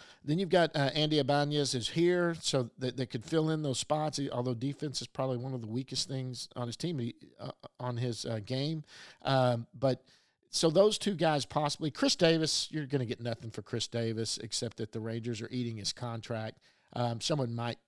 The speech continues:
take his bat off a late inning bench, but they're not gonna give you anything.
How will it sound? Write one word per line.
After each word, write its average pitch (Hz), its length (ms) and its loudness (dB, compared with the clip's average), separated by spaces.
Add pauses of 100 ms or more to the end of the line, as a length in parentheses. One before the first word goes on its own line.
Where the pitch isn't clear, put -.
take 120 260 -4
his 110 200 -4
bat 113 420 -4 (240)
off 117 240 -4
a - 20 -4
late 110 320 -4
inning 107 240 -6
bench, 185 480 -10
but - 100 -20
they're 127 120 -4
not 110 80 -6
gonna 185 100 -10
give 110 220 -8
you 110 40 -6
anything. 110 480 -8